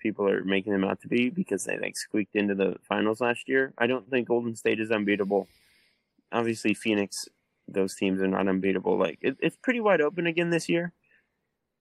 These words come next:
Bucks are my pick, but I think those are pretty fair odds all around.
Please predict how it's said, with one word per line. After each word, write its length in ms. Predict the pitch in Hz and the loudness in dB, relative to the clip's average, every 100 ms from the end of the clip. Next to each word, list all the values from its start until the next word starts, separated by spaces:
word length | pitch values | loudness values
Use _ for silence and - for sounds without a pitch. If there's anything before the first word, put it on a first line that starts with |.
| _ _ 190 | _ _ -4
Bucks 300 | 175 151 - | 0 0 0
are 60 | 147 | -4
my 140 | 135 | -4
pick, 260 | - 120 - _ _ _ - _ _ - | 0 -2 -2 _ _ _ -20 _ _ -2
but 300 | 107 98 92 - _ _ _ _ _ _ | 0 0 -4 -16 _ _ _ _ _ _
I 100 | 120 | -2
think 220 | 139 123 | 0 0
those 160 | 113 107 | 0 0
are 80 | 98 | -4
pretty 300 | - 104 92 | -4 -2 0
fair 280 | - 95 69 | 0 0 0
odds 440 | 65 62 - - _ _ - | 0 -2 -6 -14 _ _ -6
all 160 | 87 | -2
around. 340 | 69 67 62 | -2 -2 -4